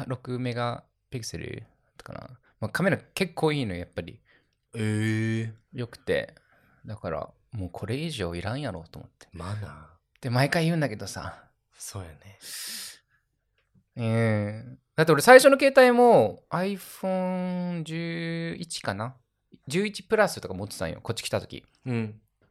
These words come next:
Speaker 1: それも盗まれて。
Speaker 2: <laughs> あんたもう大概やね。
Speaker 1: あ、十一プラスだったかな。うん、そうそう。だから、まあ、盗まれるから、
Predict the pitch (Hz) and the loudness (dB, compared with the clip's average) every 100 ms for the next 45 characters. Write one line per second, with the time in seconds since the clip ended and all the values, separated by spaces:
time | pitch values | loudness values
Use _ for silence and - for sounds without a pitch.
0 | _ _ _ - - 156 160 156 151 120 | _ _ _ -8 -2 2 2 0 -2 -4
1 | 87 - 76 - _ - _ _ - - | -4 -6 -6 -10 _ -20 _ _ -6 -6
2 | - - 1077 1077 1077 - _ _ _ _ | -6 -12 -18 -20 -20 -20 _ _ _ _
3 | _ _ _ - - - - 269 147 110 | _ _ _ -20 -20 -12 -4 0 0 2
4 | 120 104 131 170 90 - 185 - - _ | 2 4 6 4 0 -10 -16 -18 -20 _
5 | - 202 214 - 208 - - - - - | -18 -16 -14 -14 -12 -12 -14 -20 -20 -20
6 | _ _ _ _ - - - - - 123 | _ _ _ _ -14 -12 -12 -4 2 2
7 | 117 107 110 107 107 104 110 127 - 165 | 0 -4 -4 -2 -2 0 0 0 0 0
8 | 147 101 92 | 0 0 -2